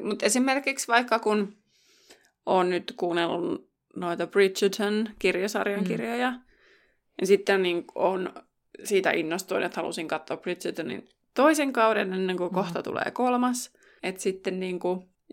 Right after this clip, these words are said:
Speaker 1: just se, että tavallaan, että sit siellä näkyy, okei, toisaalta Bridgertonit on kirjoitettu niinku silleen, että ne on tosi monesta näkökulmasta ja näin,
Speaker 2: Mm.
Speaker 1: niin, niin sitten, mut silti siinä niinku tulee se uusi ulottuvuus sit siihen, että sitten niinku,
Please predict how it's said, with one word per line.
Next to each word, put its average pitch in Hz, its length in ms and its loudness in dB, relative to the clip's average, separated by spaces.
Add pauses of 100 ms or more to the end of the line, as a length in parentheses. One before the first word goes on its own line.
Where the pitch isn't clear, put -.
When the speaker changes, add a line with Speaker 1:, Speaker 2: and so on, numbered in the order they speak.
Speaker 1:
just 247 320 0
se, 226 160 2
että 214 280 -4
tavallaan, 185 580 2
että 202 120 -4
sit 185 180 -4
siellä 185 320 2
näkyy, 185 380 0
okei, 247 300 8
toisaalta 240 400 6
Bridgertonit 208 680 2
on 190 100 -2
kirjoitettu 185 460 0
niinku 175 280 -6
silleen, 175 440 -2
että 175 260 -4
ne 185 120 -6
on 180 80 -6
tosi 190 240 -2
monesta 180 360 -6
näkökulmasta - 760 -6
ja - 140 -4
näin, - 300 -4 (100)
Speaker 2:
Mm. 196 160 -2
Speaker 1:
niin, 190 160 -2
niin 190 80 -4
sitten, - 400 -6 (600)
mut 190 160 -8
silti 202 320 6
siinä 175 320 2
niinku - 260 -2
tulee 180 360 4
se 190 160 -2 (380)
uusi 180 360 4
ulottuvuus 185 720 2
sit - 160 -8
siihen, 160 440 2
että - 180 -4
sitten - 360 -4
niinku, 180 420 -2